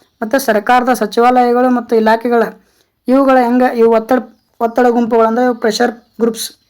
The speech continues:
ಮತ್ತು ಔ-, ಔಪಚಾರಿಕ ಅನೌಪಚಾರಿಕ ಸಂಘಗಳ ಇವು ರಾಜಕೀಯದಲ್ಲಿ ಅವುಗಳ ಪಾತ್ರ ಏನು ಅನ್ನತಕ್ಕಂಥ ವಿಷಯವನ್ನು ಒಳಗೊಂಡಿರ್ತದೆ. ಜನತಾ ಪ್ರಾತಿನಿಧ್ಯ ಕಾಯ್ದೆ ಪ್ರಮುಖ ಲಕ್ಷಣಗಳು, ಆ ಕಾಯ್ದೆ ಪ್ರಮುಖ ಲಕ್ಷಣಗಳು ಯಾವುದು ಅಂತಕ್ಕಂಥ ವಿಷಯವನ್ನು ಒಳಗೊಂಡಿರ್ತದೆ.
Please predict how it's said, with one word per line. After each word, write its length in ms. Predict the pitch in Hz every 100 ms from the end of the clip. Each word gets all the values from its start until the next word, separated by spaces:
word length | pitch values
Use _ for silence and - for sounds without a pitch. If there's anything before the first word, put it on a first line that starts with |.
| _ _ _
ಮತ್ತು 160 | 220 214
ಔ-, 440 | 220 226 - -
ಔಪಚಾರಿಕ 540 | 226 254 - 247 247 294
ಅನೌಪಚಾರಿಕ 540 | 269 240 233 233 233 226
ಸಂಘಗಳ 400 | 220 226 226 220 220
ಇವು 160 | 220 214
ರಾಜಕೀಯದಲ್ಲಿ 800 | 196 208 226 269 254 254 294 330
ಅವುಗಳ 220 | 220 214
ಪಾತ್ರ 380 | 208 208 226 226
ಏನು 300 | 240 233 247
ಅನ್ನತಕ್ಕಂಥ 520 | 240 233 233 233 220 233
ವಿಷಯವನ್ನು 440 | 226 233 226 247
ಒಳಗೊಂಡಿರ್ತದೆ. 540 | 233 220 214 214 208 202 185 - - - _ _ 185 - _ _ 185 - _ - - - 190
ಜನತಾ 340 | 220 220 262
ಪ್ರಾತಿನಿಧ್ಯ 560 | 254 233 233 247 220 254
ಕಾಯ್ದೆ 280 | 240 233
ಪ್ರಮುಖ 320 | 240 214 226 226
ಲಕ್ಷಣಗಳು, 480 | 220 226 226 226 214 - _ _ _ _ _ 233
ಆ 60 |
ಕಾಯ್ದೆ 340 | 220 220 247 262
ಪ್ರಮುಖ 340 | 247 247 254
ಲಕ್ಷಣಗಳು 460 | 233 233 254 247 247
ಯಾವುದು 280 | 233 240
ಅಂತಕ್ಕಂಥ 440 | 233 220 233 233 240
ವಿಷಯವನ್ನು 440 | 247 220 226 226 233
ಒಳಗೊಂಡಿರ್ತದೆ. 560 | 208 214 214 214 208